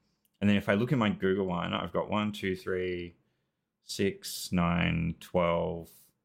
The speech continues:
fifteen, eighteen. I have twenty-one different, uh, M F A accounts just within my Google Authenticator. Um, and that's not to say, like,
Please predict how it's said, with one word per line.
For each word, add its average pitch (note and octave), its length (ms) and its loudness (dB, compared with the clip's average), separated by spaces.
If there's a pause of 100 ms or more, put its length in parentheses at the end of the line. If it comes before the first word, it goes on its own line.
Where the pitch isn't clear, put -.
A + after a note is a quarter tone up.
(480)
fifteen, E2+ 800 0 (180)
eighteen. F2 720 -2 (460)
I G2 40 6
have G2+ 240 -2
twenty-one F#2 800 2 (340)
different, F2 400 0 (420)
uh, F2 240 0
M G2 140 4
F F#2 140 0
A F2 140 4
accounts - 580 -6 (440)
just - 300 0
within F#2 240 2
my E2+ 140 4
Google F2 340 -2
Authenticator. - 580 -8 (600)
Um, E2 460 2 (640)
and G#2 140 6
that's B2+ 200 2
not G#2+ 140 4
to G#2 80 0
say, G2 200 4
like, E2+ 320 -4